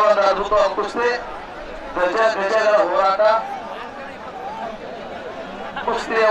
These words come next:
ಒಂದು ಕೊನೆಯ ಘಟ್ಟ. ಈ ಕುಸ್ತಿಯ ಆಯೋಜನೆಗೆ ತೇರ್ದಾಳ್ ಕುಸ್ತಿ ಕಮಿಟಿ ಹಾಗೂ ಊರಿನ ಹಿರಿಯರು ಹಾಗೂ ಶ್ರೀ ಪ್ರಭುಲಿಂಗೇಶ್ವರ ಜಾತ್ರಾ ಕಮಿಟಿ ಎಲ್ಲರಿಗೂ ಕೂಡ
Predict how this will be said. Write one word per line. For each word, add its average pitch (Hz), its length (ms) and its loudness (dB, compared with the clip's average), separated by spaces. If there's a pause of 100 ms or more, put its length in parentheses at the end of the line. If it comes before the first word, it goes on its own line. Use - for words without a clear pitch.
(100)
ಒಂದು 208 160 2 (120)
ಕೊನೆಯ 208 300 4 (100)
ಘಟ್ಟ. 202 200 2 (920)
ಈ 208 40 -6 (180)
ಕುಸ್ತಿಯ 233 360 -4 (140)
ಆಯೋಜನೆಗೆ 220 680 0 (880)
ತೇರ್ದಾಳ್ 214 520 4
ಕುಸ್ತಿ 208 240 -8 (100)
ಕಮಿಟಿ 214 400 -4 (140)
ಹಾಗೂ 196 200 2 (120)
ಊರಿನ 208 200 0 (100)
ಹಿರಿಯರು 208 460 2 (840)
ಹಾಗೂ 196 300 2 (560)
ಶ್ರೀ 208 160 -4 (440)
ಪ್ರಭುಲಿಂಗೇಶ್ವರ 220 680 0 (140)
ಜಾತ್ರಾ 180 300 4 (100)
ಕಮಿಟಿ 214 400 -4 (1000)
ಎಲ್ಲರಿಗೂ 240 360 2 (120)
ಕೂಡ 233 180 2